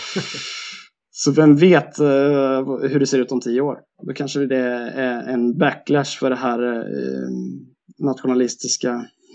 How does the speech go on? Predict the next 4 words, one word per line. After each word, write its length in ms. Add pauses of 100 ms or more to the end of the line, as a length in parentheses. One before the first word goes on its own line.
(160)
eh, 840
individualistiska 840
fokuset 440 (200)
till 240